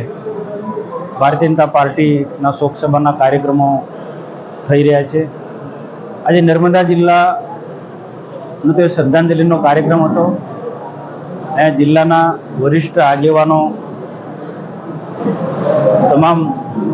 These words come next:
જિલ્લાના કાર્યકર્તાની હાજરીમાં અમે બધા જ લોકોએ શ્રદ્ધાંજલિ આપી. તેઓ એક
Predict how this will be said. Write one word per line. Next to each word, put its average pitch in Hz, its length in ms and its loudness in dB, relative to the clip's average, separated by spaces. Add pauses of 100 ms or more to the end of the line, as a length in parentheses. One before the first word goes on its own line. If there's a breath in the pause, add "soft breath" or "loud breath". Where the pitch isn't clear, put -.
જિલ્લાના 151 320 2
કાર્યકર્તાની 151 1600 0
હાજરીમાં 147 760 2 (760)
અમે 143 120 2
બધા 143 300 4
જ 151 80 0
લોકોએ 143 400 2 (1900)
શ્રદ્ધાંજલિ 151 600 4
આપી. 156 340 2 (560)
તેઓ 180 240 4
એક 180 220 2